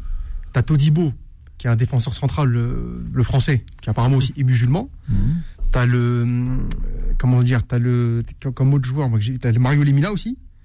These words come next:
Speaker 1: qui a fait une interview, mais pareil sur YouTube. La, la vidéo, tu peux la retrouver avec un, avec un youtubeur, où il dit, « Il s'est passé des choses, mais je peux rien dire. »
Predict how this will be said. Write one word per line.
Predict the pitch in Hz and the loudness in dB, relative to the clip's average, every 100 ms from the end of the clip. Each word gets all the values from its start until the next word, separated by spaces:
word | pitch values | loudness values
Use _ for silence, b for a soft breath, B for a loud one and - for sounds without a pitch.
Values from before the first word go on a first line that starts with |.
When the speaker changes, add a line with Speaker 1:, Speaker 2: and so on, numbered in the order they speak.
| b b b | b b b
Speaker 1:
qui | - | -4
a | 117 | 0
fait | 139 | 2
une | 131 | 2
interview, | 123 139 135 156 | 2 2 0 2
mais | 120 | 2
pareil | 117 143 131 131 | 0 -2 0 0
sur | - 117 | 0 0
YouTube. | 123 113 185 110 - | 0 2 0 -2 -6
La, | - 123 | -2 2
la | 117 | 4
vidéo, | 135 | 2
tu | 139 | 0
peux | 127 | -2
la | |
retrouver | 107 120 139 | -2 -2 0
avec | 135 117 | 0 -2
un, | 117 120 | -6 -8
avec | 120 117 | -8 -4
un | |
youtubeur, | 117 135 135 - B B B B B B B | -2 0 -2 -4 B B B B B B B
où | 127 | 2
il | 135 | 4
dit, « | 147 | 4
Il | 147 | 2
s'est | 131 | 0
passé | 131 143 | 0 2
des | 135 | 0
choses, | 135 139 110 | 0 -2 -2
mais | 127 | -4
je | |
peux | - | -2
rien | 127 127 | 0 2
dire. » | 131 196 | 2 0